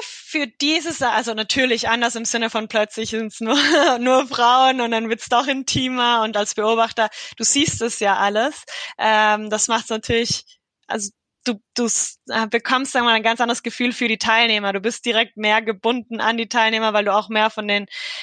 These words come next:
ähm, ich würde jetzt nicht sagen privaten Aspekten, aber emotionalen Aspekten siehst, die du in einem normalen Assessment nicht sehen würdest. Und das bindet dich stärker an die. Das ist vielleicht, ähm, anders,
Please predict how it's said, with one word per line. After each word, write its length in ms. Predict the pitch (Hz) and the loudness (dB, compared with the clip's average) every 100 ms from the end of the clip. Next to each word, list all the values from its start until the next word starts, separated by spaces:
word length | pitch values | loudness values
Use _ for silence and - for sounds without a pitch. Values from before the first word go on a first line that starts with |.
| - | -6
ähm, 480 | 208 214 208 208 208 | 0 0 0 -4 -6
ich 100 | 208 | -2
würde 120 | 262 | 0
jetzt 100 | 254 | 0
nicht 140 | 247 - | -2 0
sagen 180 | 220 | 0
privaten 440 | - 214 208 226 214 | -2 0 2 2 -2
Aspekten, 440 | 202 - 208 202 | -4 -2 -2 0
aber 260 | 196 196 190 - - | 0 2 0 -4 -4
emotionalen 640 | 233 254 - 240 220 220 | 2 2 2 2 4 4
Aspekten 720 | 208 - - 226 220 - 214 | 2 0 0 0 0 -8 -10
siehst, 500 | 214 - 233 233 - | -6 -2 0 0 -4
die 80 | 220 | -4
du 140 | 208 202 | 0 0
in 120 | 202 | 2
einem 220 | 202 202 | 0 0
normalen 480 | 202 202 196 208 208 | -2 0 2 2 2
Assessment 440 | 196 190 - 190 | -2 -2 -2 -4
nicht 160 | 190 196 | -4 -2
sehen 240 | 185 185 | -2 -2
würdest. 400 | 180 180 185 - | -2 0 -2 -6
Und 120 | 202 | -4
das 180 | 196 202 | -2 0
bindet 380 | - 220 214 190 | 0 0 0 -2
dich 140 | 190 | -4
stärker 600 | - 175 180 185 170 185 185 _ | -2 0 0 0 -2 -4 -6 _
an 220 | 196 196 | -4 -4
die. 220 | 180 185 - - - - | -4 -6 -8 -10 -10 -2
Das 160 | 233 226 | 0 0
ist 120 | - | -2
vielleicht, 400 | 214 208 220 - | 2 2 2 0
ähm, 320 | 202 202 196 | -2 -2 -2
anders, 440 | 196 254 311 381 | -2 0 0 -4